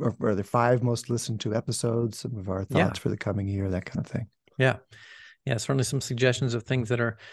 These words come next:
Speaker 2: there are certainly, you know, we go back through the list, and everybody has different interests and things that they, they get pulled to, and there are certain things that I'll share with students or other people on social media that, that I think are like,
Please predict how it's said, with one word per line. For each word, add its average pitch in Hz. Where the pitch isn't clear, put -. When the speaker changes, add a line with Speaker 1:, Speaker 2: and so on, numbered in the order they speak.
Speaker 2:
there 175
are 156
certainly, 147
you 143
know, 135
we 151
go 143
back 131
through 135
the 127
list, 127
and 135
everybody 139
has 120
different -
interests 139
and 101
things 127
that 123
they, 120
they 123
get 120
pulled 120
to, 127
and 120
there 120
are 117
certain 139
things 123
that 127
I'll 127
share 139
with 117
students 139
or 123
other 117
people 127
on 113
social 120
media 120
that, 117
that 117
I 120
think 123
are 117
like, 113